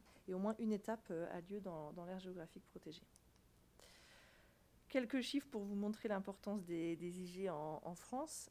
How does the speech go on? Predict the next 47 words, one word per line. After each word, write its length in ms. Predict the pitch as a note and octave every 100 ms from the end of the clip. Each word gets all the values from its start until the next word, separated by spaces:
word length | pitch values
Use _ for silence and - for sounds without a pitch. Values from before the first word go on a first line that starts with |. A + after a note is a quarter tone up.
| -
Euh, 420 | F3 E3 E3 F2 -
on 160 | F3+
a 80 | F#3
six 220 | F#3+ -
cent 160 | - A3
soixante 380 | - G3 G3 G3
et 60 |
onze 280 | F#3 F#3+ F3+ -
indications 500 | F3+ F3 E3+ E3 F3+
géographiques 640 | E3 D#3 D3+ D#3 - F#3+
à 60 | -
ce 160 | - E3
jour. 380 | E3+ C4 D#4 D4 - - - - - -
Euh, 600 | - E3 D#3+ D3+ D3 C3+ C#3
la 200 | E3 A3+
majorité, 720 | A3+ G#3+ G#3 G3+ - G#3+ G3+
c'est 320 | - - F3+
les 180 | D#3+ D#3
vins, 260 | D3+ B3 G4 - - - - - - - -
euh, 360 | E3+ D#3+ D#3 - -
mais 260 | F3+ F#3+
on 100 | G3+
a 120 | F#3+
aussi, 560 | F#3 F#3+ - - G#3 G#3
euh, 340 | E3+ D#3+ D#3+
de 120 | D#3+ E3
nombreuses, 520 | F3+ F3+ F3+ G3 F#3
euh, 680 | E3 D#3+ D#3 D3+ D3+ D3 D3 D3 - - - - - -
A 120 | - F3+
O 80 |
P 300 | F3+ - F#3+
dans 180 | F#3 E3
le, 220 | E3 D3
l'agroalimentaire, 840 | D3+ E3 E3+ F3+ F3 E3 - F#3+ A#3
dont 220 | G3+ F3 D#3+
cinquante 460 | - G#3 G3+ G#3+ G3+
dans 80 | F#3
le 60 |
secteur 260 | F#3 F3+ F3+
laitier, 300 | F3 - A3
qui 100 | G3+
est 40 |
le 40 | F#3+
secteur 300 | E3+ - F3+
le 60 |
plus 160 | E3 E3+
important. 420 | E3+ D#3+ - F#3+